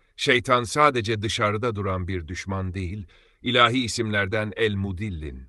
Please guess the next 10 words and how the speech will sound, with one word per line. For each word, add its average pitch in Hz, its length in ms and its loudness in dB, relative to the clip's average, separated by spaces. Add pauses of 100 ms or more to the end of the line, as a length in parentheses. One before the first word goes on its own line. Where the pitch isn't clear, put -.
(120)
yani 95 280 0
saptıran 107 540 -2
ismin 110 420 -4 (180)
varlık 107 380 2
alemindeki 92 680 -2
görünüşlerinden 90 960 -4
biri 101 180 -4
olarak 78 380 -6
ele 90 180 -6
alınır. 65 480 -12